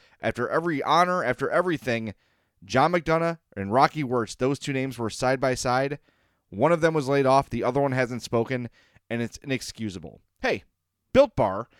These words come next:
is the best tasting protein bar ever. I told you that headed into the show. It tastes like a candy bar. You like candy bars? Of course you do. You're a human being with taste buds, receptacles, all those things.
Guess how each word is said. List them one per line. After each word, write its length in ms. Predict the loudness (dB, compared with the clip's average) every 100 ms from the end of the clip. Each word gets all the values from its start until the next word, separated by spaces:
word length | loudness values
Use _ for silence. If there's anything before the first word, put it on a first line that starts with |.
| _ 0
is 180 | 2 2
the 100 | 0
best 220 | -2 0
tasting 280 | -2 -2 -4
protein 380 | -2 -2 -2 -2
bar 200 | 0 2
ever. 240 | 0 0
I 80 | -4
told 240 | -4 -4
you 80 | 0
that 220 | 0 0 -4 _ _
headed 240 | 4 4 4
into 200 | 0 0
the 100 | -2
show. 340 | 2 4 6
It 120 | 4
tastes 340 | 0 -2 -4 -2
like 280 | -2 -2 -6
a 60 |
candy 320 | -6 -4 -4 -6
bar. 340 | -10 -14 -18 _ _ _
You 140 | -2 2
like 160 | 2
candy 240 | 0 -2 2
bars? 340 | 4 4 2
Of 140 | -6
course 280 | -4 -2 -2
you 60 | -6
do. 120 | -14
You're 220 | -8 -6
a 40 | -6
human 280 | -6 -8
being 420 | -4 -2 -2 -4 -12 _ _ -8
with 200 | -6 -4
taste 320 | 0 0 0
buds, 360 | 0 0 -2 -10
receptacles, 600 | -4 -2 -2 -2 -2 -2
all 200 | -2 0
those 220 | -2 -2
things. 360 | -4 -6 -10